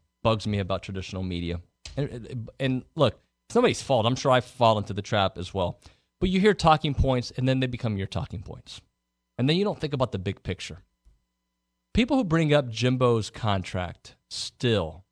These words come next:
and in articles and in commentary, bug me. Because if he were the only one who had a big ten-year deal, I mean, it would bug me that people talk about it. But, like, he's not the only one.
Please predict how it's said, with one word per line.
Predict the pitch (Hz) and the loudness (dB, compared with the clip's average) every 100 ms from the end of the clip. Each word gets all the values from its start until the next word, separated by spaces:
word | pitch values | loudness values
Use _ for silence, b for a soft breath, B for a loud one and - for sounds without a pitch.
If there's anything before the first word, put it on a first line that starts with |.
| _ | _
and | 117 | 0
in | 131 127 - | 2 0 2
articles | 135 127 101 87 85 87 - | 4 4 2 -4 -10 -12 -6
and | 113 | -2
in | 120 | -2
commentary, | 113 135 135 117 101 98 87 80 90 - _ _ _ _ _ _ _ _ _ _ - | -2 -2 0 0 -4 -4 -6 -8 -12 -18 _ _ _ _ _ _ _ _ _ _ 2
bug | 175 185 131 | 4 4 2
me. | 98 95 - _ _ _ _ _ _ _ - | -2 -2 -10 _ _ _ _ _ _ _ -2
Because | 170 175 151 151 - - | 2 6 6 6 2 -6
if | 156 | -2
he | 220 | 0
were | 254 | 2
the | 208 | 4
only | 170 175 156 | 4 4 4
one | 123 123 120 92 | 4 4 4 2
who | 90 113 | -2 0
had | 117 | 2
a | 104 | 2
big | 110 | -2
ten-year | - 113 107 101 | 0 0 0 0
deal, | 101 95 85 87 _ _ _ _ _ _ _ - | 0 -2 -4 -12 _ _ _ _ _ _ _ -10
I | |
mean, | 165 107 90 92 - _ - | -6 -4 -4 -8 -12 _ -8
it | 143 | -6
would | 95 | -2
bug | 127 131 92 | 2 2 0
me | 90 104 123 - | -4 -4 -8 -8
that | 101 | -4
people | 98 92 | -4 -2
talk | 98 95 | -2 -2
about | 90 85 | -4 -6
it. | 82 - | -6 -4
But, | 135 | 0
like, | 143 - _ _ _ - | 0 -2 _ _ _ 0
he's | 233 | 6
not | 254 254 | 6 8
the | |
only | 226 208 | 6 6
one. | 175 175 104 | 6 4 2